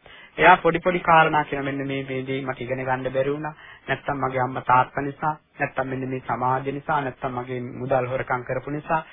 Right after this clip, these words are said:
ඔය වගේ පිළිතුරක් තමයි දෙන්නේ. නමුත් ඒකද පිළිතුර? නෑ.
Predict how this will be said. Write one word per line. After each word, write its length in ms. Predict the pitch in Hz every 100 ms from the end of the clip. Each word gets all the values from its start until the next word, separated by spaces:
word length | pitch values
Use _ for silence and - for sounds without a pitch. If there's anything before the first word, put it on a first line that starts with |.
| - - - -
ඔය 80 | 180
වගේ 280 | 190 202
පිළිතුරක් 480 | 196 190 185 190 185
තමයි 320 | - 175 165
දෙන්නේ. 400 | 147 147 139 113 _ _ - _ _
නමුත් 300 | 151 160 156
ඒකද 320 | 151 156 170 165
පිළිතුර? 400 | 185 202 196 135 - _ _ -
නෑ. 500 | 139 131 131 120 104